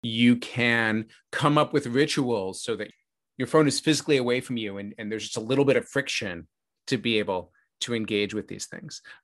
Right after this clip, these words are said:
It helps a lot if you're not doing it alone. If you can have conversations with other people in your life about your relationships with technology, like, a lot of people have relationships with technology that are complicated.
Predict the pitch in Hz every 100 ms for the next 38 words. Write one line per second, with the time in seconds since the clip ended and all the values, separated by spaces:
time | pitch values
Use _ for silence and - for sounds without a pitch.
0 | _ 170 165 - 170 226 - 170 156 180
1 | - 156 131 123 139 135 131 110 95 110
2 | 101 104 - _ _ _ _ - 127 -
3 | 175 160 165 135 120 - - - 135 156
4 | 156 - 147 135 131 131 127 - 101 95
5 | - 104 110 120 113 107 95 92 101 90
6 | - - - 98 98 - - - _ _
7 | 113 104 107 107 - - 104 113 - 104
8 | 107 101 - - - _ _ - 117 139
9 | 143 170 202 208 - 208 185 175 160 147
10 | 143 - - 135 139 143 131 113 98 110
11 | 92 _ _ - 123 - 151 131 - -
12 | -